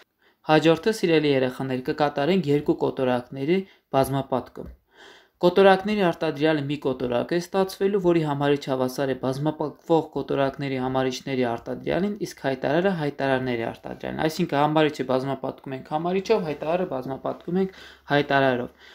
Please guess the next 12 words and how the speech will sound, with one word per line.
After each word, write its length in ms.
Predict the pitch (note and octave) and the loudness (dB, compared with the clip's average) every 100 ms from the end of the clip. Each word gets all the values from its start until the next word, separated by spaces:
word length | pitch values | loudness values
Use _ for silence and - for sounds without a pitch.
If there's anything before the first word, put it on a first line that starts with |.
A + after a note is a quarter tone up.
| - _ | -20 _
Եվ 180 | E3 E3 | 4 4
ստացված 480 | - F3 - E3+ E3 | 2 2 4 0 0
կոտորակն 540 | D3 C#3 D3 F#3+ F#3+ | -8 -4 0 0 2
էլ 100 | F#3+ | 0
լինում 300 | D3+ C#3+ F#3 | 2 0 2
է 60 | F#3+ | 2
այդ 240 | F3+ C#3 | 0 0
երկու 260 | D3 D3 C3 | 0 -2 -4
կոտորակների 720 | C3+ C3 C3 C3+ C3 E3 F#3+ - | -4 -2 0 0 -2 -2 -2 -2
արտադրյալը։ 720 | D#3+ E3 - F#3 - B2+ A#2+ - _ _ _ _ _ _ _ _ | -2 -2 0 -2 -2 -6 -6 -12 _ _ _ _ _ _ _ _
Օրինակ, 540 | F#3 G3+ E3 C#3+ - - | 4 6 4 2 -2 -8
հինգ 480 | F#3 F#3 D3+ C#3 | -2 0 0 -4